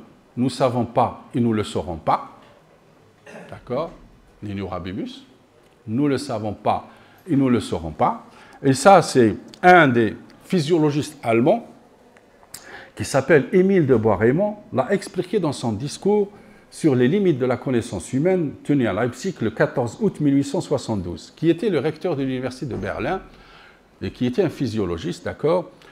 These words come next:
et qui, il, il dit qu'il y a des limites infranchissables à la connaissance. C'est-à-dire, quel que soit,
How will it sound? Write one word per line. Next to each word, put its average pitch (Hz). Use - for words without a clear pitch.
et 139
qui, 208
il, 147
il 151
dit 214
qu'il 165
y 165
a 147
des 131
limites 175
infranchissables 175
à 123
la 113
connaissance. 92
C'est-à-dire, 143
quel 277
que 220
soit, -